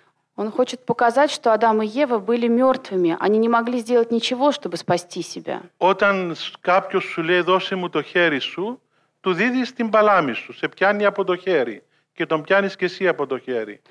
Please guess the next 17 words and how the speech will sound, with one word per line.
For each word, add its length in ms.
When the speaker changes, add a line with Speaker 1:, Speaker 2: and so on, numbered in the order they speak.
Speaker 1:
Когда 240
ты 100
говоришь 360
кому-то, 380
«Дай 180
мне 180
руку», 360
он 240
даёт 360
тебе 260
кисть, 460
и 40
ты 140
берёшь 400
его 120
за 160
кисть. 440